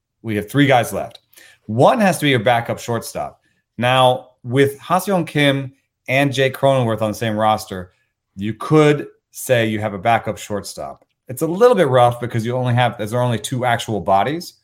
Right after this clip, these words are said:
but let's say backup shortstop slightly covered, backup center field.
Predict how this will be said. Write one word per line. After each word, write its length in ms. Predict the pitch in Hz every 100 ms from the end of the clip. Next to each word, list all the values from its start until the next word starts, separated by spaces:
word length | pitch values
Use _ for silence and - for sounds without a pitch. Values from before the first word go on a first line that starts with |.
| _ _ _ _
but 460 | 131 131 127 - _ _ _ _ _ 139
let's 220 | 151 151
say 300 | 190 180 170
backup 380 | 156 151 151 123
shortstop 720 | 151 139 - 139 135 127 - _ _ _ _
slightly 360 | - 127 113 107
covered, 420 | 113 90 78 - _ _ _ _ _ _ -
backup 800 | 104 101 147 156 - 160 156 - -
center 680 | - 139 135 127 135 127
field. 640 | 120 - 120 107 85 -